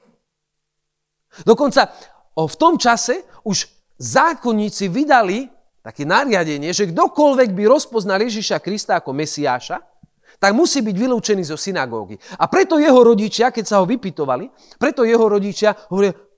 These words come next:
"Však on má už dosť rokov, nech hovorí sám za seba." Lebo sa báli, že keby rozpoznali, že áno, na našom synovi bolo spravené toto znamenie, tak by nás vylúčili zo,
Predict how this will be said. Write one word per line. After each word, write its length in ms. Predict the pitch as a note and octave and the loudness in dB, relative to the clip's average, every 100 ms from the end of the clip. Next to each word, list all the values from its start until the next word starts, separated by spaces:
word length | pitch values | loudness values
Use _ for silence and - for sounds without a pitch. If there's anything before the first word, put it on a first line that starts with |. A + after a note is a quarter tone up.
| _ _ | _ _
"Však 200 | - E3+ _ _ - | -12 -12 _ _ -2
on 140 | G#3 | 0
má 160 | A3+ A3+ | 2 -2
už 160 | F#3+ C#4 | -2 -4
dosť 140 | B3+ | 0
rokov, 480 | G#3 G#3 F#3+ F3+ C#3+ - | 0 0 -2 -8 -8 -8
nech 100 | F3+ | -4
hovorí 240 | A#3 A3+ | -2 -4
sám 240 | G3 E3+ D#3+ | -6 -8 -10
za 140 | D#3+ | -12
seba." 260 | - F2+ _ _ _ _ _ _ _ _ _ _ _ _ _ _ _ G#3+ | -14 -18 _ _ _ _ _ _ _ _ _ _ _ _ _ _ _ 0
Lebo 160 | C4 | 2
sa 160 | - B3+ | 2 2
báli, 400 | C#4+ D4+ D4 G#3+ | 6 4 4 0
že 80 | A3+ | -2
keby 540 | C4 A#3+ - - - | 0 -2 -4 -8 -2
rozpoznali, 640 | A#3+ F4+ - D4 G#3+ A#3 G#3+ | 2 2 2 -4 0 0 0
že 160 | G#3+ | 0
áno, 300 | A3 D4+ C#4+ | 2 2 4
na 180 | G#3+ C4 E4 | 4 2 2
našom 240 | C4 A3 | 0 -2
synovi 400 | G3 D4 A#3 G3 | -2 0 -2 -2
bolo 160 | A3 A3 | 0 0
spravené 400 | - G#3+ G3+ F3+ | 0 -2 -2 -4
toto 240 | G#3+ F#3 | -6 -6
znamenie, 480 | D#3+ G#3+ F#3 D#3 F#3 - - | -4 -2 -2 -4 -6 -10 -12
tak 160 | D3+ | -8
by 60 | D3 | -6
nás 160 | C3 C3 | -8 -8
vylúčili 400 | B2+ A2+ A#2 G#2 | -10 -10 -14 -12
zo, 180 | G#2 | -14